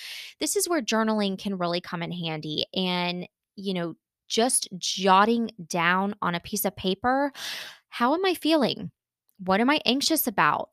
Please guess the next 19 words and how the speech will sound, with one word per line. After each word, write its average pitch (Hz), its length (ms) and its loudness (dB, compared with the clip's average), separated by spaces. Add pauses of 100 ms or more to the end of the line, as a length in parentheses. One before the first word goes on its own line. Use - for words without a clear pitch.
(160)
What 175 240 0
am 180 100 0
I 220 60 4
happy 311 440 2
about? 190 480 2
What 202 200 2
do 262 80 4
I 311 100 6
feel 233 880 2
discouraged 208 800 2
by 160 500 2
right 180 300 -2
now 170 380 -2
in 170 120 -4
my 165 180 -4
life?" 156 420 -2 (140)
And 180 540 -2
it's - 200 -4
so 226 640 2